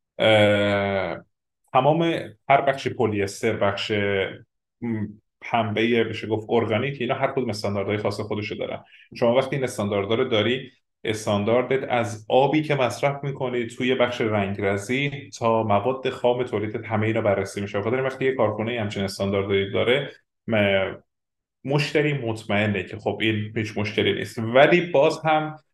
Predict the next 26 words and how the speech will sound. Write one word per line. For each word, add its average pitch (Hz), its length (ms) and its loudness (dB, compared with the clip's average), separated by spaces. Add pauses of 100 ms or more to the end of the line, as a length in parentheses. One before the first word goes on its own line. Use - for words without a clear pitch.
(140)
ما 131 80 4
برای 135 240 6
تمام 135 500 0
مشتریامون، 104 640 -2
برای 101 140 0
اینکه 104 160 -2
اول، 107 340 2 (200)
اه، 101 540 -2 (440)
اون 113 420 -6
کیفیت 127 540 4
رو 131 100 2
بسنجن، 110 580 0
تست 120 260 -4
کنن، 107 280 -2
خب 110 220 -4
نمونه 107 300 -2
می‌فرستیم. - 600 -10 (380)
نمونه 113 360 6
هامون 120 300 6
خب 113 220 4
مسلماً 107 580 4
یه 113 100 6
بسته، 104 560 2 (120)
دو 104 120 0
بسته، 101 500 -2 (800)
اه، 101 720 2